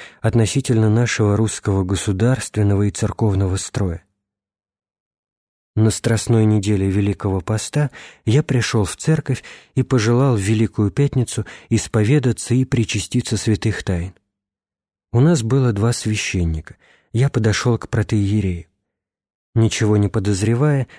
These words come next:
начал ему исповедоваться. Во время исповеди я ему сказал, что я не верю в святость Александра Невского, Владимира Святого, царевича Дмитрия,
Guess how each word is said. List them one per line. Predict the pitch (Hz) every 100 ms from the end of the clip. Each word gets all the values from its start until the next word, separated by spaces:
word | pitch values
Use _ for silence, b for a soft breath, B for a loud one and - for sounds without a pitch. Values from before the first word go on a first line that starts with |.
| -
начал | 143 - 120
ему | 107 110 113
исповедоваться. | - - 107 98 87 82 82 - - _ _ _ _ _ _ _ _ _ _ _ _ -
Во | 104 107
время | 110 107 120 156
исповеди | - - 95 95 82 - B B
я | 104 135
ему | 135 127
сказал, | - - 113 110 156 139
что | - - 110 104
я | 120
не | 131 131
верю | 123 147 123
в | 98
святость | - 101 123 127 101 - B B
Александра | 110 107 - 117 107 104 101
Невского, | 101 131 - - 101 92 B B B
Владимира | 101 104 101 127 127 117
Святого, | 107 110 107 - 107 92 B B
царевича | - 120 117 110 101 107
Дмитрия, | 98 101 120 131 113 107